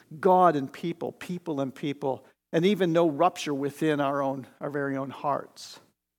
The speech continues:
So, so taking all of Scripture, biblical peace means to be made whole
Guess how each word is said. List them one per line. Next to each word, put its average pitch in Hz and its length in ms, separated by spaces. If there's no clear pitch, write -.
So, 180 260
so 185 340
taking 220 300
all 254 260
of 233 100
Scripture, - 500
biblical 233 580
peace 185 400
means 180 320
to 151 80
be 160 160
made 165 320
whole 151 760